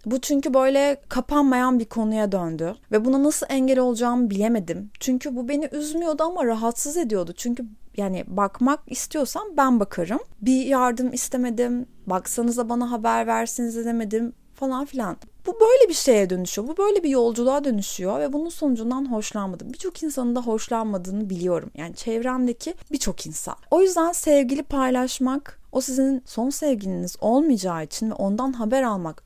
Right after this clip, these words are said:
asla, konu asla kapanmayacağı için tatsız bir hal alabiliyor sonrasında. Bu konuda, e, uyarmak istedim. Eminim hepinizin tecrübesi vardır ama bir kez daha hatırlatmak istedim.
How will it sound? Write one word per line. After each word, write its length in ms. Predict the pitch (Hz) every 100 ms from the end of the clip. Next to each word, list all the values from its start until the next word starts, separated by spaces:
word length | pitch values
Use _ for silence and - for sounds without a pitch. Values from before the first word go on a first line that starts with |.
| -
asla, 520 | 247 - - 185 165 -
konu 360 | - 339 277 392
asla 280 | 392 302 277
kapanmayacağı 840 | 269 254 277 277 262 196 196 175
için 240 | 175 349 - - - -
tatsız 460 | - 277 - 254
bir 80 | 220
hal 260 | 214 220 226
alabiliyor 540 | 196 190 180 180 180
sonrasında. 680 | 170 - 160 151 - - 101 -
Bu 160 | 233 339
konuda, 420 | - 294 240 254 523 -
e, 100 | 247
uyarmak 520 | 269 262 226 214 202
istedim. 420 | - - 165 - - - -
Eminim 400 | 220 240 262 233
hepinizin 460 | 226 - 202 180 185
tecrübesi 600 | 214 196 185 190 - 190
vardır 300 | 226 254 220
ama 240 | 196 175
bir 80 | 262
kez 260 | 311 233 196
daha 200 | 196 220
hatırlatmak 680 | 190 196 175 165 - 165
istedim. 400 | - - - 233